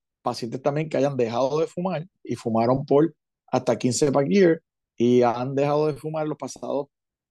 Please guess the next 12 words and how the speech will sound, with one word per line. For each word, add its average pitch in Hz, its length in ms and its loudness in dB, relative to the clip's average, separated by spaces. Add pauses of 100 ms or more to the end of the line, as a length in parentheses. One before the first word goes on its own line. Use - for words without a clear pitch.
(340)
eh, 127 460 -2
años, 175 320 -6 (100)
pues 120 120 -10
son 110 160 -10
pacientes 139 420 -6
que 135 120 -4
cualifican 147 640 -2
para 107 280 -6
este 131 240 -2
estudio. 120 480 0 (360)
Si - 180 -4
obviamente 147 680 -2